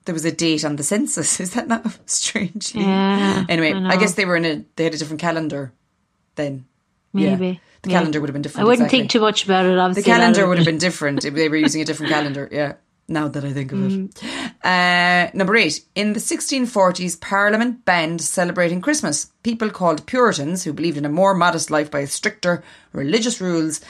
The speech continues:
Speaker 1: decided there should be no decorations and parties like there had been. They thought Christmas had become too indulgent and that people had forgotten the religious significance of it. Many people kept celebrating it in secret, though, until it became allowed again.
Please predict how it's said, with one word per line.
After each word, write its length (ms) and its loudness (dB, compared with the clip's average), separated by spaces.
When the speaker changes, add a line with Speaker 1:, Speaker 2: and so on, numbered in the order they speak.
Speaker 1:
decided 440 0
there 100 0
should 140 -4
be 100 -2
no 280 2
decorations 580 -2
and 80 -10
parties 500 -2
like 240 -6
there 120 -8
had 180 0
been. 240 -6
They 220 2
thought 260 -2
Christmas 380 -6
had 140 -8
become 240 -6
too 260 -2
indulgent 560 0
and 140 -2
that 160 -2
people 240 -4
had 160 -2
forgotten 300 -2
the 80 -4
religious 340 -4
significance 760 -8
of 100 -8
it. 140 -12
Many 160 -2
people 220 -6
kept 240 -4
celebrating 440 -2
it 60 -10
in 60 -14
secret, 400 -2
though, 300 2
until 200 -8
it 40 -8
became 240 -4
allowed 240 -2
again. 280 -4